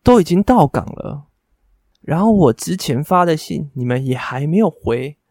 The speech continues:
你们是故意不把文件寄来吗？难道你们不知道文件如果没有寄来，货已经到港了，那在没有办法清关的情况底下，是要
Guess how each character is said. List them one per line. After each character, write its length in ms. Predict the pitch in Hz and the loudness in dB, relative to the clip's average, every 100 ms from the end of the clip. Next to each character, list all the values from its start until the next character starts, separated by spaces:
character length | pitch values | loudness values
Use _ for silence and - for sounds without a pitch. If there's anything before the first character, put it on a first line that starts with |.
| _ _ _ _ _ - | _ _ _ _ _ -8
你 100 | 127 | -6
们 100 | 139 | -4
是 140 | - | -6
故 400 | - 151 233 233 | -8 -8 -4 -2
意 260 | 226 190 - _ _ _ _ | -2 -4 -10 _ _ _ _
不 100 | - | -2
把 180 | 226 151 | 0 0
文 240 | 120 131 | 2 0
件 220 | 156 196 196 | 2 0 0
寄 160 | - | 0
来 180 | 180 123 | -2 -2
吗？ 300 | 135 139 139 _ _ _ _ _ _ - | -2 -4 -4 _ _ _ _ _ _ -6
难 140 | 151 165 | -2 2
道 180 | 240 | 2
你 100 | 170 | 2
们 140 | 123 107 | 0 -4
不 140 | - | -10
知 160 | - 175 | -6 -2
道 400 | 190 160 139 - - | 2 2 0 -6 -10
文 180 | 131 131 | -4 -4
件 260 | 170 196 139 | 0 -2 0
如 160 | 151 | 0
果 100 | 165 | 0
没 120 | 135 | 2
有 100 | 165 | 2
寄 220 | 117 - 143 | 0 -2 -2
来， 300 | 123 - - _ - - - | -2 -6 -12 _ -20 -20 -10
货 180 | - 233 | 0 0
已 20 | |
经 180 | 165 196 | 2 0
到 200 | 190 190 | 2 2
港 200 | 143 120 | 2 -2
了， 360 | 92 82 76 139 _ _ _ _ _ _ _ - | -2 -2 -4 -6 _ _ _ _ _ _ _ -8
那 320 | 196 220 180 - _ _ _ _ _ _ | -2 0 0 -6 _ _ _ _ _ _
在 180 | - 233 | -2 0
没 100 | 190 | 4
有 120 | 190 | 4
办 180 | 151 190 | 4 2
法 140 | 143 123 | 2 -2
清 240 | - 160 | -2 0
关 120 | 180 | 4
的 100 | 175 | 4
情 200 | 135 120 | 2 -2
况 240 | 123 160 131 | -2 -2 -2
底 140 | - | -6
下， 320 | 127 131 123 _ _ _ | 0 0 0 _ _ _
是 300 | - - 190 | -12 -2 2
要 320 | 185 147 127 | 4 4 0